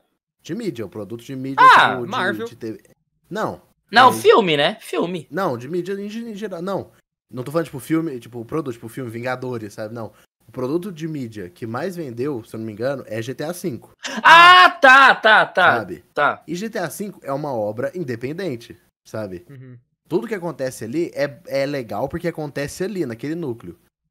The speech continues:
Speaker 1: E se tiver outro jogo com os mesmos protagonistas, tem que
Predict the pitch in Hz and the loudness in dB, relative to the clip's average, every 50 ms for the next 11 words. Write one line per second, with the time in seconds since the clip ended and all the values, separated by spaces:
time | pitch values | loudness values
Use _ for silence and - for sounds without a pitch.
0 | _ - 113 117 180 175 190 170 147 151 135 123 127 143 147 147 139 117 120 131 | _ -14 -10 -10 -8 -8 -8 -8 -6 -6 -4 -4 -4 -4 -6 -6 -8 -8 -6 -6
1 | 120 117 117 113 107 117 120 117 113 - 98 - 101 95 98 87 101 147 175 170 | -6 -8 -8 -12 -12 -12 -12 -12 -12 -14 -14 -14 -12 -12 -12 -10 -6 -6 -6 -6
2 | 175 - - - - _ _ _ _ _ _ _ _ _ _ _ _ - 123 120 | -6 -10 -18 -20 -20 _ _ _ _ _ _ _ _ _ _ _ _ -12 -12 -10
3 | 113 143 135 135 127 | -8 -8 -10 -10 -10